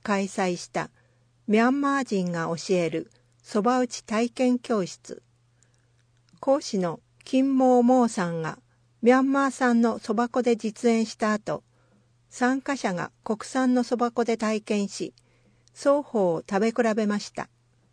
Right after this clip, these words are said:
お味はどちらも二重丸。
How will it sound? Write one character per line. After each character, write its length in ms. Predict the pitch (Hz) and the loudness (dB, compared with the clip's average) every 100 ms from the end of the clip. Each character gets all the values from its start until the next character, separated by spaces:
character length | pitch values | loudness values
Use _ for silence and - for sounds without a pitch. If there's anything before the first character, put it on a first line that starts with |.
| _ _ _ _ - | _ _ _ _ -2
お 160 | 208 226 | 2 4
味 240 | 233 240 | 4 2
は 200 | 220 202 - | 2 -2 -2
ど 160 | 196 | -2
ち 140 | 185 247 | 0 0
ら 160 | 240 | 2
も 200 | 233 220 - | 2 0 -2
二 200 | 202 202 | 0 0
重 240 | 202 285 220 | 0 0 0
丸。 320 | 165 - | -2 -6